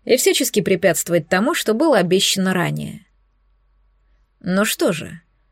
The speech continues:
раз вы настаиваете и даже готовы пренебречь своим отдыхом после всего случившегося, спрашивайте». «Где мы находимся?» «Это небольшое поместье».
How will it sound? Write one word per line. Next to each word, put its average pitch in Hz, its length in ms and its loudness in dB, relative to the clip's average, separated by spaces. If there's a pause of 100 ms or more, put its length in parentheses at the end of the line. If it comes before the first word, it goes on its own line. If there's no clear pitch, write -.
(140)
раз 190 320 2
вы 202 60 2
настаиваете 190 800 2
и - 20 4
даже 185 240 4
готовы 196 340 4
пренебречь 202 800 4
своим 190 460 2
отдыхом 185 480 2
после 185 300 2
всего 170 260 0
случившегося, - 1040 -2 (540)
спрашивайте». 151 960 -2 (1700)
«Где 196 220 6
мы 240 80 2
находимся?» 196 760 -2 (1300)
«Это 349 240 4
небольшое 294 480 2
поместье». 185 720 -2